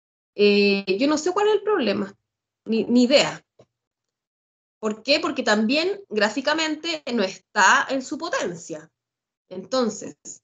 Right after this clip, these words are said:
si ustedes van a hablar del tema de la seguridad, de los asaltos, ¿cierto? Eh, de todo lo que puede ocurrir en el espacio público de manera negativa, entonces la primera pag-, la primera por-, la portada, ¿cierto? Todas las láminas van mos-,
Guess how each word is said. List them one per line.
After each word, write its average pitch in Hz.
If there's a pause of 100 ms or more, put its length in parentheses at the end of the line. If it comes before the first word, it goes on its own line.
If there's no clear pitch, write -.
(260)
si 208
ustedes 233
van 262
a 247
hablar 220
del 180
tema 196
de 175
la 135
seguridad, 214
de 190
los 202
asaltos, 170 (520)
¿cierto? 202
Eh, 175
de 175
todo 214
lo 269
que 262
puede 220
ocurrir 214
en 208
el 202
espacio 185
público 214
de 190
manera 190
negativa, 185
entonces 214
la 180
primera 196
pag-, 311
la 180
primera 220
por-, 226
la 175
portada, 202
¿cierto? 220
Todas 277
las 285
láminas 277
van 262
mos-, 247